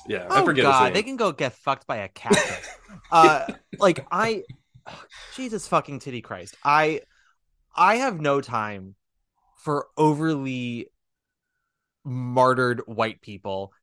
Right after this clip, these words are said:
Speaker 2: to come out and be like, "Well, as an ally," I'm like, "Literally sit down and get fucked." Um,
Speaker 1: <laughs>
Speaker 2: not your time, not your moment. Who fucking cares about you? Uh, that being said, as a white ally, um,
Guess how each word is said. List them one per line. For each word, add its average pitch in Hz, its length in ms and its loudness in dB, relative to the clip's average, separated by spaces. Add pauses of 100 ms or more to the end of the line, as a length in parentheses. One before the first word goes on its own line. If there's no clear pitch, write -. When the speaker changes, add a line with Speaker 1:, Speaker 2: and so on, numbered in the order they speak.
(120)
Speaker 2:
to - 80 -14
come 135 280 -2
out 113 300 4
and 117 100 -8
be 123 100 -2
like, 117 200 0
"Well, 127 640 2
as 160 180 2
an 147 120 -2 (100)
ally," 123 380 2
I'm 104 60 -10
like, 120 220 -8
"Literally 156 420 -4 (100)
sit - 280 -8
down 120 220 2
and 110 60 -6
get 107 140 -12
fucked." - 360 -16 (460)
Um, 117 440 2 (640)
Speaker 1:
<laughs> - 60 -10 (800)
Speaker 2:
not 180 380 4
your 208 120 2
time, 156 380 -4
not 131 240 0
your 139 120 -8
moment. 120 400 -4
Who 127 180 -4
fucking 123 460 -2
cares 110 260 -4
about 104 280 -4
you? 98 280 -10 (480)
Uh, 120 400 4 (440)
that 156 240 2
being 147 160 -4
said, 117 220 -2
as 120 140 -4
a 139 60 -8
white 123 180 -2
ally, 98 380 -6 (280)
um, 123 460 0